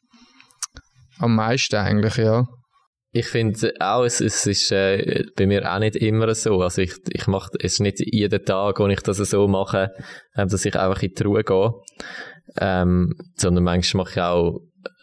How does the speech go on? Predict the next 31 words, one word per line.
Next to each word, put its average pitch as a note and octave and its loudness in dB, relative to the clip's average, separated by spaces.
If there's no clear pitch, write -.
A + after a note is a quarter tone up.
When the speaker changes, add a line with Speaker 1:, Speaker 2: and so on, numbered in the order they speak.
Speaker 2:
zum G2+ 0
Beispiel F#2 0
eine F#2 2
Gitarre A#2+ 0
führen G#2+ 0
und G2 0
singe G2 0
ein - -6
paar F#2+ -2
Lieder G#2 0
oder, F2+ 2
äh, F3 2
<laughs> - -4
lese G#2 0
auch G#2 0
in F#2+ 0
der F#2+ -2
Bibel A2 0
natürlich. A2 2
Ähm, F#2 0
genau, F#2+ 0
aber G2 -2
ich G2+ -2
merke, G2+ 0
wie A2+ -2
oft - -2
habe G#2+ 0
ich G2 -4
einen - -2
vollen A#2+ 0
Tag - -4